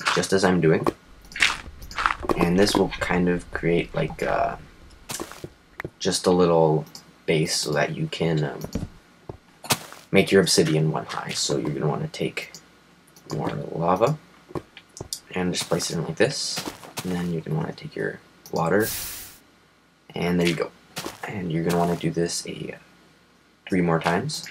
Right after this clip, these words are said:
Uh, you have to do it individually like this, or else it will not work.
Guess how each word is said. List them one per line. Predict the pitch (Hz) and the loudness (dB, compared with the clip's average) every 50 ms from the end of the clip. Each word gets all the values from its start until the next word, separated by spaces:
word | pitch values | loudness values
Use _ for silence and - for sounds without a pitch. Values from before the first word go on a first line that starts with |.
| - - - - - - - - - - - - | -2 -2 -2 -6 -12 -18 -20 -20 -20 -18 -4 2
Uh, | - 80 80 | 4 4 4
you | 80 | 4
have | 82 85 - | 4 2 2
to | 95 | 2
do | 90 87 85 | 4 4 4
it | - | 4
individually | 90 87 80 78 80 80 80 80 80 80 76 | 2 0 2 2 2 2 2 4 4 4 4
like | - - - | 4 0 -2
this, | - 76 - - - - - - - - - - _ _ _ _ _ _ - - - - - - - _ _ - _ _ - | -4 -4 -4 -4 -4 -4 -4 -6 -8 -16 -20 -20 _ _ _ _ _ _ -10 -4 -4 -4 -4 -4 -10 _ _ -20 _ _ -2
or | - | -2
else | 78 78 - - | 0 0 0 -2
it | - - 82 | -4 -2 -2
will | 80 78 78 | 0 0 0
not | 76 76 76 - - | 0 0 -2 -4 -6
work. | 73 73 76 76 82 101 107 - - - - - | -6 -4 0 2 2 2 0 -4 -10 -14 -14 -14